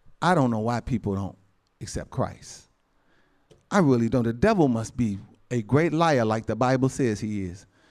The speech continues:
to blind you like that, that you can't see it. Amen, that it becomes a parable to you.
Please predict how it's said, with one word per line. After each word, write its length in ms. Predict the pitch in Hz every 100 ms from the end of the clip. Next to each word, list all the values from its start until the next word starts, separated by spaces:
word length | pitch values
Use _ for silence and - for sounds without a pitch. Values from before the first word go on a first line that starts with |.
| _ _ -
to 100 | 123
blind 560 | 113 156 180 175 160
you 100 | 135
like 280 | 120 113 104
that, 200 | 120 101
that 180 | 110 -
you 80 | 165
can't 340 | - 185 156
see 340 | - - 254 127
it. 320 | - - - _ _ _ _ _ _ _ _ _ -
Amen, 380 | 170 175 185 180
that 120 | 170
it 60 | 175
becomes 340 | 170 190 180
a 80 | 147
parable 560 | - - 226 196 139 123
to 160 | - 120
you. 280 | 110 85